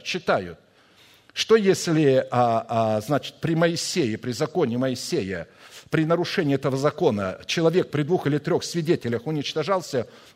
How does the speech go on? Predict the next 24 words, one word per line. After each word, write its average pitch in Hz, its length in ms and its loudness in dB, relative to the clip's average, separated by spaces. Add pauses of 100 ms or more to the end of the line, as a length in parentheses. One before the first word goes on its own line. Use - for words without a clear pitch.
(140)
то 175 140 -4
сколь 185 520 -4 (600)
более 110 480 0
тягчайшему 95 1080 -6 (460)
обвинению 135 680 0
повинен 147 440 -2
будет 120 340 -6
тот, 214 180 -2
кто 147 160 -4
не 139 100 0
почитает 135 500 -4
за 123 140 -2
святыню 170 540 -6
кровь 156 300 -2
завета 131 720 -4 (420)
и 131 100 0
духа 139 420 -2
благодати 127 520 2
оскорбляет. 113 720 -4 (520)
Они 196 200 2
не 208 140 -2
знают 143 680 -4
значения 135 680 0
крови. 120 560 -2